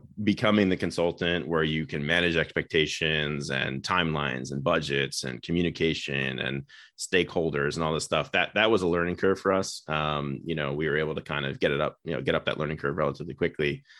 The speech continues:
And now, you know, I'd say we're, we're quite good at it, but, you know, again, nobody ever said, "Hey, you know, dos forty-two, Nick, you guys don't know how to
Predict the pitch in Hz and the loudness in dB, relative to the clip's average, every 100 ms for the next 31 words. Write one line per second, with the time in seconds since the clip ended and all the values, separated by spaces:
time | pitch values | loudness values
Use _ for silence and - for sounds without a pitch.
0 | - - 76 76 71 73 78 71 65 - | -16 -6 -2 0 0 0 -2 -2 -2 0
1 | 71 69 - 58 - - 60 95 85 67 | 0 -2 -4 -8 -4 -4 -2 2 2 2
2 | 65 64 52 69 - - - _ 87 78 | 0 -2 -2 -2 -2 -8 -20 _ 0 2
3 | 76 85 78 78 101 104 90 85 78 78 | 2 2 2 4 4 6 6 4 0 0
4 | 73 85 78 76 71 _ _ 71 76 73 | 2 4 2 2 -4 _ _ -4 -2 0
5 | 76 - 78 76 85 78 85 78 78 76 | -2 -2 -2 0 -2 -4 -4 -2 -2 -2
6 | - 85 76 73 82 69 73 76 73 | -2 0 2 2 0 0 0 0 -2